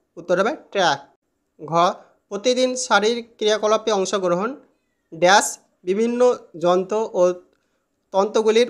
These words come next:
ওপর প্রভাব বিস্তার করে, উত্তর হবে শরীরের আভ্যন্তরীণ বিভিন্ন যন্ত্র এবং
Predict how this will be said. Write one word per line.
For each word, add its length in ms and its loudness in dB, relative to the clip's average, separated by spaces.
ওপর 260 0
প্রভাব 280 -2
বিস্তার 280 -2
করে, 200 -4
উত্তর 260 -2
হবে 180 -2
শরীরের 640 -2
আভ্যন্তরীণ 800 -4
বিভিন্ন 420 -2
যন্ত্র 400 0
এবং 220 0